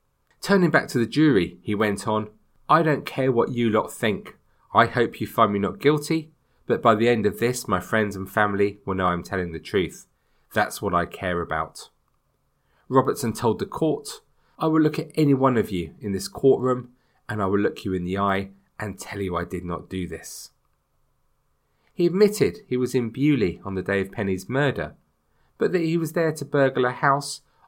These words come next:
opposite the field where she was stabbed to death.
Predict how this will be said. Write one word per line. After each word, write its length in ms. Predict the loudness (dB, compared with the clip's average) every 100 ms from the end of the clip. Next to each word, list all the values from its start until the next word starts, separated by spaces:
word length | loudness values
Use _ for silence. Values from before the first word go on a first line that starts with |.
| -6
opposite 380 | -6 -2 -2 -2
the 100 | -4
field 340 | 2 2 4
where 160 | 0 0
she 120 | -4
was 140 | -8
stabbed 320 | -2 0 0 -4
to 100 | -2
death. 400 | 0 0 -6